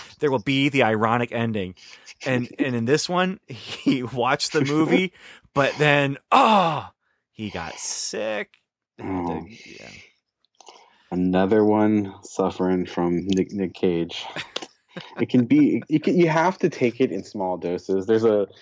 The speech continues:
Speaker 2: a maximum daily load of Nick Cage, <laughs> so you have to be careful how much you consume.
Speaker 1: Well, I almost thought that we had the deal with the devil because we had the, um,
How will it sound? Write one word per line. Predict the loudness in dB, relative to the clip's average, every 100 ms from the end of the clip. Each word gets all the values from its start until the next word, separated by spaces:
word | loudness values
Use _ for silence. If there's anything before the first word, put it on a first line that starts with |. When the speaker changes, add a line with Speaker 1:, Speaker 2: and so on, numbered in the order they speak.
| -14 -2
Speaker 2:
a |
maximum | 0 0 0 0 2 2
daily | 2 2 0
load | 0 0 -2
of | -4
Nick | -8 -8
Cage, | -10 -10 -10
<laughs> | -6 2
so | 2
you | 4 4
have | 4 2
to | 0
be | 0
careful | 2 2 2 -2 -4 -6 -20 -20 -20 -20 _
how | 2 4
much | 2 0
you | -2
consume. | -2 -2 -2 -2 -4 -8 -14 -20 -4
Speaker 1:
Well, | 2
I | 2
almost | 2 0 0
thought | 0 0
that | 0
we | -2
had | -2
the | -2
deal | -4 -4
with | -6
the |
devil | -6 -6 -6 -8 _ _ _ _
because | -6 -4 0
we | 0
had | 0
the, | 0 0 -2 -6
um, | -6 -4 -6 -8